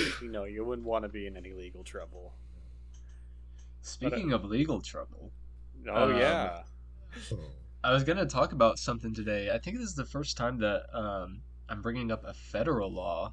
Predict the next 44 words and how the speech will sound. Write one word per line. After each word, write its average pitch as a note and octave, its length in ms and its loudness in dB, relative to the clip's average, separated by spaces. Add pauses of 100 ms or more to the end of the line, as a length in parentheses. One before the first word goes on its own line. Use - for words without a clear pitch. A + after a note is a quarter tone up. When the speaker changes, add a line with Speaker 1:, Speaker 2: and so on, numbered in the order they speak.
(120)
Speaker 2:
'cause A#2+ 120 6
usually, C#3+ 520 8
Speaker 3:
Ooh. - 200 -6 (100)
Speaker 2:
usually C#3 340 0
we G#2+ 100 2
talk A#2+ 240 -2
about G#2+ 200 0
things G#2 200 -4
that A2 120 -2
are F#2 280 -4 (120)
specific - 560 -4
to G2+ 140 -6
a G2 60 -6
state, - 460 -2 (340)
but, G2 240 -4
uh, F#2+ 280 -4 (260)
this C3 180 0
one D3+ 140 2
is A2 100 -2
coming A2+ 260 -4
straight B2 320 -4
from A2 220 -2
the G2+ 260 0
Department C#3+ 560 -4
of F#2+ 80 -8
Labor. A2 440 -4 (240)
Did G#2+ 120 -2
you C#3 80 6
Speaker 3:
Okay. D#3 140 -2
Speaker 2:
guys C3+ 200 0
know G#2+ 380 -4 (400)
that A2 140 -2 (120)
there G#2+ 160 -8
are F#2+ 60 -8
some C#3+ 300 -4
people D3+ 480 -6 (320)
who A#2 100 0
are G2+ 120 2
paid A#2+ 420 -2
to G#2+ 60 -4
sleep C3 460 -4
on A2 220 -2
the G#2 80 -4
job? F#2+ 440 -2